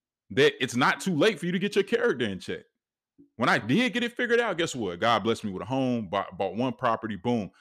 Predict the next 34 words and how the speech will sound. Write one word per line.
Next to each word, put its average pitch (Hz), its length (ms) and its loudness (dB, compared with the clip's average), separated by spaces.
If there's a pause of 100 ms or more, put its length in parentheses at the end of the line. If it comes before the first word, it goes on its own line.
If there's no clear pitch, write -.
(200)
God 123 220 6
blessed, 110 320 -2
blessed 117 280 -2
us 101 120 -10
with 92 160 -10
this, 131 260 2
this 131 200 -4
business, 117 480 0 (240)
took 139 180 -2
off 117 220 2
there. 117 340 4 (320)
God 117 280 2
blessed 123 220 -4
us 110 120 -12
with 101 100 -6
another 123 280 0
opportunity, 110 640 -4
took 139 200 -8
off 113 240 -2
there. 113 320 2 (260)
We, 113 260 -4 (220)
God 135 260 4
blessed 123 220 -2
us 113 100 -12
with 113 120 -4
the 104 80 -4
ability 107 400 -2
to, 95 220 -6
to, 110 100 -10
to 98 180 -16
sell 143 280 4
this 135 160 -2
property, 113 420 -2
go 101 220 -6